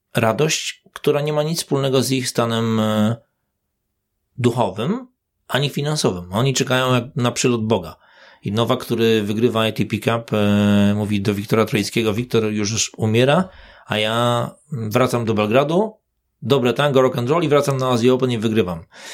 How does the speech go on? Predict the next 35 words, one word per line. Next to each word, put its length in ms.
Więc 140
oni 160
czekają 340
na 80
takiego 360
Boga, 260
natomiast 420
on 140
doskonale 420
pamięta 600
dziesięć 300
marek, 280
które 260
tata 400
Sydżan 380
położył 380
swego 260
czasu 240
na 120
stole. 320
Dziesięć 320
marek 260
niemieckich. 500
Dzisiaj, 380
jak 140
się 100
patrzy 300
na 140
jego 320
apanarze, 460
sto 140
czterdzieści 520
trzy 180
miliony 260
dolarów, 380